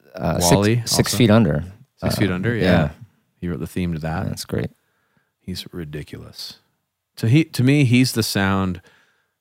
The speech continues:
Speaker 2: of, like, music reaching the highest spiritual level of just holy crapness. Like, when I'm going through something, or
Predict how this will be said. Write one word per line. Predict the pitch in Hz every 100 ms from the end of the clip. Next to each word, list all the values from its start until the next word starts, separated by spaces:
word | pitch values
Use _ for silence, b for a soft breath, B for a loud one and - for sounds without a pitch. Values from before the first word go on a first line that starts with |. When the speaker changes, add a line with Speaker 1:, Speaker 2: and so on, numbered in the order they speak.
| _
Speaker 2:
of, | 95 87
like, | 92 -
music | 92 101 95 92
reaching | 90 92 90 95 87
the |
highest | 82 - 95 92 90 - -
spiritual | - - 92 85 - 87 82 78 76 87 _ _ _ _ -
level | 87 82 82 80
of | 78 -
just | - - -
holy | - 85 85
crapness. | 82 78 76 - 92 - - - -
Like, | 87
when | 95
I'm | 101 110
going | 107 104
through | 110
something, | 101 113 98 104 101
or | 98 80 80